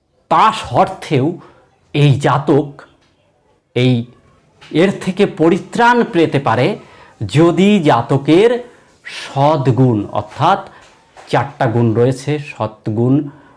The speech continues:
শতগুণ, রজগুণ, তমগুণ, সাত্ত্বিক, রাজসিক, তামসিক, এই তিনটা গুণ। যদি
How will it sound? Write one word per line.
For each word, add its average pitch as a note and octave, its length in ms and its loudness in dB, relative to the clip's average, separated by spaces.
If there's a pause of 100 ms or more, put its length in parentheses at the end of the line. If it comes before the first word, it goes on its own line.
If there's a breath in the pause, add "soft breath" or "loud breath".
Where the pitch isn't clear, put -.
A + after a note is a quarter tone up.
(140 loud breath)
শতগুণ, A#2 600 -2
রজগুণ, A#2 600 0
তমগুণ, A2 680 -4 (760)
সাত্ত্বিক, C#3+ 600 -4
রাজসিক, B2 640 -2
তামসিক, B2 680 -4
এই A#2+ 140 -2
তিনটা B2+ 420 0
গুণ। A#2 360 0 (920 soft breath)
যদি F#3 460 2